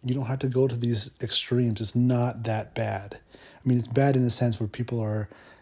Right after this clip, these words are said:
getting sick and everything like that, but it's not that bad. Um, my advice is just, like, you know, get what you need and that's it. Stay inside and it'll, it'll be over soon, hopefully. <sighs>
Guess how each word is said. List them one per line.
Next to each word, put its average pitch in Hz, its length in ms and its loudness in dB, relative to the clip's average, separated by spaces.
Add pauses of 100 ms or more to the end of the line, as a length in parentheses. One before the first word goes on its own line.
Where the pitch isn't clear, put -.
(100)
getting 113 200 0
sick - 420 2
and 113 80 -2
everything 113 200 -2
like 113 100 0
that, 110 180 0
but 107 100 -2
it's 104 180 -4
not 117 400 2
that 107 160 -2
bad. 98 280 -10 (480)
Um, 107 380 -6 (960)
my 117 120 -2
advice 113 360 0
is 110 60 -2
just, 107 180 -2
like, 113 60 -2
you 117 60 0
know, 110 180 -4 (140)
get 135 160 4
what 131 160 2
you 131 60 2
need 127 200 4
and 123 100 2
that's 123 200 0
it. 147 200 0 (160)
Stay - 240 0
inside 131 640 2 (840)
and 117 500 0 (920)
it'll, 120 280 -2 (280)
it'll 131 140 -2
be 127 180 2
over 123 360 2
soon, 127 400 2
hopefully. 117 480 -4 (1800)
<sighs> - 360 -6